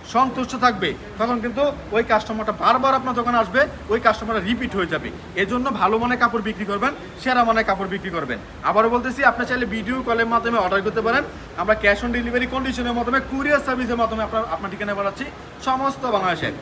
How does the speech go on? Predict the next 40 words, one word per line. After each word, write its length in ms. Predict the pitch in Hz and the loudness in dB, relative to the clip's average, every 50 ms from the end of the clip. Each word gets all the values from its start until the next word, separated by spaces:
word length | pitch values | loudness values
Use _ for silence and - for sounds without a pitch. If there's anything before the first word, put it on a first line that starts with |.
| - - - - - - | -14 -14 -16 -14 -8 -4
শুধুমাত্র 500 | - 269 269 247 240 233 226 - 262 277 - | -2 0 0 2 2 2 2 4 2 4 4
পাঁচশো 220 | 262 254 262 247 | 2 0 0 0
দশ 120 | 220 226 220 | -2 -2 0
টাকা 120 | - 233 | 0 0
অ্যাডভান্স 300 | 202 185 180 180 175 - - | 0 0 0 -2 -6 -6 -6
করতে 160 | 165 - 160 | -8 -6 -4
হবে। 140 | 143 127 110 - - - - | -4 -4 -6 -8 -10 -10 -2
অ্যাডভান্স 360 | - 175 190 180 - 240 233 233 - | 0 0 2 4 4 2 2 4 2
প্রথম 260 | 240 262 262 277 226 | 2 2 2 2 0
না, 200 | 208 185 147 117 - | 2 2 2 2 2
অনেকে 260 | 160 214 233 220 233 | 0 -2 0 0 0
বলে, 160 | 226 240 240 220 | 0 2 4 4
"ও, 100 | 226 226 226 | 4 4 2
প্রথম 280 | 233 247 - 247 233 | -2 -2 -2 0 2
অ্যাডভান্স 400 | 226 226 226 202 196 190 202 190 - | 2 2 2 2 0 0 -2 -2 0
করেন", 200 | 175 180 156 135 123 - - - - | 2 2 2 0 -2 -6 -10 -6 -2
তাদের 220 | 185 202 214 240 | 0 2 2 4
কাছ 160 | 233 247 247 - | 4 4 2 2
থেকে 160 | 247 220 220 | 2 0 2
কাপড় 240 | 214 226 220 233 220 | 2 4 4 4 2
নিবেন 200 | 233 208 185 170 | 2 0 -2 -2
না। 140 | 151 - 190 190 185 175 - - 202 202 196 202 - - - - - 180 170 - - - - - - - 392 - | -4 -6 -6 -6 -10 -10 -12 -12 -12 -12 -12 -12 -12 -14 -14 -12 -12 -12 -12 -12 -12 -14 -14 -14 -12 -12 -6 2
যারা 280 | - - 202 208 240 247 | 6 6 8 8 8 8
বলে 280 | 220 254 262 262 269 254 | 8 6 6 6 6 4
প্রথম 300 | 262 254 254 254 277 262 | 4 2 2 2 2 2
অ্যাডভান্স 340 | 247 247 - 254 262 254 | 2 2 2 2 0 0
করেন, 280 | - 277 269 262 220 208 | 4 6 6 6 6 6
তাদের 220 | - 196 196 226 226 | 4 2 2 2 0
কাছ 160 | 226 254 240 | 0 -2 -2
থেকে 140 | - 247 226 | -2 0 4
কাপড় 240 | 240 226 196 240 226 | 4 4 4 4 2
নিবেন 220 | 254 254 240 220 | 2 2 2 2
না, 100 | 208 208 | 4 4
ভাই। 100 | 220 214 | 4 4
দোকান 280 | - 208 220 240 254 240 | 4 4 4 4 4 4
অনেক 240 | 240 247 247 226 | 6 4 6 6
আছে, 220 | 226 202 - 165 107 - - - - - - - - - - - - - - - - - - | 6 4 2 0 -6 -6 -8 -14 -16 -16 -16 -18 -16 -16 -16 -16 -16 -16 -14 -12 -6 0 6
কারখানা 480 | 180 208 247 240 247 254 269 294 285 | 6 8 6 6 4 6 8 10 10
অনেক 400 | 233 185 180 208 220 247 247 240 | 10 8 6 4 4 4 4 6
আছে 260 | 233 220 - 220 123 | 6 4 4 2 -4